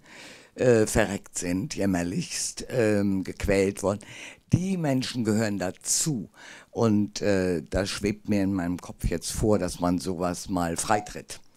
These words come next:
ähm, und, äh, in Bewegung setzt. Und ein drittes noch zu dem Herrn hinter mir, der meinte, äh, dass diese weinende Mutter mit ihrem Kind und dem Judenstern,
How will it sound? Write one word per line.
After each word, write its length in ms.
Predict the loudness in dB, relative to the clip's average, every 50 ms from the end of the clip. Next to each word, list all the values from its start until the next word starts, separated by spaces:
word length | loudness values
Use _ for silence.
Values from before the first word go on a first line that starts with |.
| -20 -20 -20 -20 -20 -20 _ -6
ähm, 800 | -4 -2 -2 0 -2 -2 -4 -6 -6 -8 -10 -12 -14 -16 -18 -20 -20 _ _ -8
und, 440 | -6 -6 -4 -4 -6 -6 -8 -8 -4
äh, 420 | 0 2 4 4 4 4 2 0 -2 -4
in 180 | -2 0 0 2
Bewegung 480 | 2 2 2 0 0 -2 -2 -6 -6
setzt. 560 | -6 -8 -8 -10 -12 -12 -10 -10 -10 -10 -10 -16 -18 -18 -18 -18 -18 -20 -20 -20 -6
Und 480 | 0 2 4 6 6 4 2 0 0
ein 240 | 2 2 2 2 0
drittes 480 | 2 4 4 4 4 2 0 0 4 6
noch 320 | 6 6 6 4 0 -6 -10 -6
zu 560 | -2 0 0 0 0 0 0 -2 -2 -2 -2
dem 240 | -2 -2 -2 -2 -2
Herrn 340 | -4 -4 -6 -6 -8 -8 -6
hinter 360 | -4 -4 -2 -2 0 0 2
mir, 360 | 2 4 4 4 4 4 0 -4 -8 -16 -18 -18 -20 -16 -12
der 320 | -10 -6 -2 2 2 4 4
meinte, 840 | 4 4 4 4 4 2 2 0 0 0 2 4 4 4 4 2 0 -4 -10 -20 -20 -16 _
äh, 340 | -4 -2 0 0 0 -2 -4
dass 440 | -6 -6 -6 -6 -6 -6 -10 -10 -8
diese 840 | -6 -4 -4 -4 -4 -4 -2 -2 0 0 0 0 -2 -2 -4 -4 -4 -2
weinende 400 | 0 0 0 0 0 -2 -2 -2
Mutter 380 | -4 -4 -4 -2 0 0 0 2
mit 240 | 2 0 -2 -4
ihrem 300 | -6 -6 -6 -6 -6 -8
Kind 420 | -8 -6 -4 -4 -4 -4 -6 -8 -12
und 140 | -12 -10 -8
dem 140 | -6 -6
Judenstern, 960 | -4 -4 -4 -6 -6 -8 -8 -10 -8 -6 -4 -2 0 0 0 0 0 0 -2